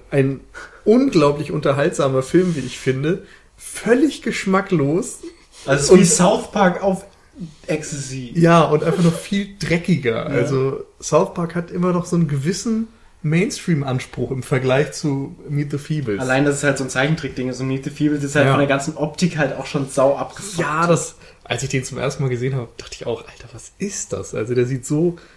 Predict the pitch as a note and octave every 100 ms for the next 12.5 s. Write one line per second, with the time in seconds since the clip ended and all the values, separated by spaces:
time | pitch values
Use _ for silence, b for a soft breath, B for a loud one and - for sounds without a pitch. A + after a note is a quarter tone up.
0 | B - - D3+ D#3+ E3 D3+ D3+ C#3 D3+
1 | F#3 D#3 C#3+ C#3+ C3+ D3 D3+ C#3 D#3 -
2 | C#3+ C#3 C#3 C3+ C3+ C#3 D#3+ F3 D#3+ C3
3 | - - D3 D3+ F#3 D#3 - D3+ C#3+ D3+
4 | D3 D#3+ D3+ C#3+ C#3+ C#3 C#3 B B B
5 | - - D3+ D#3+ D#3+ - - D#3+ F3+ F3+
6 | F3 E3 - - - - F3+ F3 D#3+ E3
7 | E3 E3+ E3 E3 E3 D3+ D3 - - _
8 | - D3 D3+ E3+ F3+ F#3 G3 F#3+ F3 F#3+
9 | F3+ F3+ G#3+ F#3+ D3+ C#3+ C3+ - C4 B3
10 | A3 A3+ - G#3+ E3 A#3+ A#3 G3 G3 G3
11 | F#3 F3+ E3+ F3+ - C3+ C3+ G#3 A3 D4+
12 | E4 C4+ D#3+ F#3+